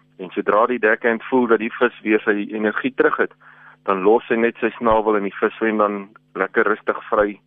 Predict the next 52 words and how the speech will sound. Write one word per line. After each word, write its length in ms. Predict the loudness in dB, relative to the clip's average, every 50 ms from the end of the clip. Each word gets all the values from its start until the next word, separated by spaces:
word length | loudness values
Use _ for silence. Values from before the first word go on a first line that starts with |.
| _ _ _ _ _ _ _
weer 200 | -2 -2 -2 0 0
terug 220 | -2 -4 -2 -2
in 60 | -4 -4
die 120 | -4 -4
diepte 460 | -6 -8 -10 -2 0 2 2 2 0 -6 -14 _ _
van 120 | -6 -6
die 120 | -6 -8 -8 -6
see 160 | 0 0 2 2 2
in. 160 | 0 -2 -6 _ _ _ _ _ _ _ -20 _ _ _ _ -2
Nou, 120 | -2 0
Derek, 260 | 2 2 2 4 4 4
ek 140 | 2 2
het, 240 | 0 -2 -2 _ 2 2 4
eh, 100 | 4 2
die 120 | 0 -4
voorreg 300 | 0 2 4 4 4 2 2
gehad 240 | 2 2 2 0
om 80 | 0 -2
dit 140 | -4 -4 -2
een 200 | -2 -4 -4 0
keer 180 | 0 0 0 0
te 100 | -2 -2
kon 220 | -2 0 0 -2 -2 -2 0
sien 160 | 2 2 4
en 160 | 2 2 2
beleef. 380 | 0 0 2 4 2 2 2 0 -6 _ _ _ _ _ _ _ _ _ _ _ _ -16
Dis 120 | -6 -2
'n 160 | 0 0 0
ongelooflike 580 | 0 -2 0 2 4 2 2 2 -2 -4 -4 -6
prentjie 460 | -4 -2 -2 -2 -2 -2 -2 -2 -2
om 100 | 0 2
daai 200 | 2 0 0 0
kleurvolle 560 | -4 -4 -2 -2 -2 0 0 0 0 0 0
vis 240 | 0 -2 -2 -4 -2
te 100 | -6 -8 -8 -8
sien 140 | -8 -6 -2
waar 220 | 0 2 2 2 0
hy 80 | -2
so 300 | -6 -6 -4 -4 -4 -6 -8 -14 -20 -20 -8 -4
weg 180 | -4 -4 -4 -6 -10
verdwyn 380 | -12 -4 0 0 0 2 0
in 100 | -2 -4
die 120 | -6 -6 -8
diepsee 460 | -10 -12 -12 -10 -6 -4 -4 -2 -2
in. 220 | -4 -6 -8 -10 -12 _ _ _ _ _ _ _ _ -20 -20 _ _ _ _
Dis, 220 | -20 -20 -10 -4 0
eh, 240 | 0 0 0 0 -4 -2
baie 260 | 0 0 2 2 0
groot 360 | -2 -4 -4 -2 -2 -2 -2 -4
voorreg 420 | -2 -2 0 0 0 -2 -4 -8
om, 240 | -10 -10 -8 -6 -4
eh, 240 | -4 -4 -4 -6